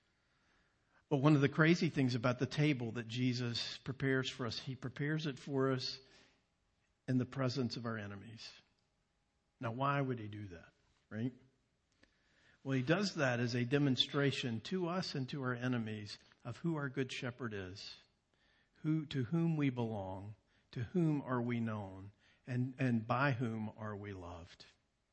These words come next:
right? And so as we come to the table today, we have an opportunity, uh, to declare that, that our God has put himself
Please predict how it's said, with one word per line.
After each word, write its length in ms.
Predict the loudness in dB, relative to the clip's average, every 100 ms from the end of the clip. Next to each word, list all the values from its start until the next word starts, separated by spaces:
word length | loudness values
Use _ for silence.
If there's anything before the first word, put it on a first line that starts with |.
| _ _ _ _ _ _ _
right? 220 | -4 -4 -4 -14 _ _ _ _ _ _ -14 -14 -14 -4
And 120 | -2
so 260 | 2 2 4
as 300 | 4 2 4
we 160 | 4 4
come 340 | 2 2 2
to 100 | 2
the 120 | 2 2
table 400 | 2 0 0 -4
today, 320 | -6 -6 -4
we 160 | -2
have 140 | -2 -2
an 80 | -2
opportunity, 840 | -2 -4 -6 -2 0 -2 -6 -14 -20 -20 _ -10
uh, 200 | -8 -8 -6
to 340 | -4 -2 -2
declare 540 | -4 -6 -6 -4 -4
that, 380 | -4 -8 -16 -18 _ _ _ _ _ _ _ _ _ -4
that 140 | -2
our 280 | 2 2 2
God 460 | 2 -2 -2 -6 -8 -12 _
has 240 | -6 -4 -4
put 300 | -2 -2 2
himself 640 | 0 0 -2 -6 -8 -10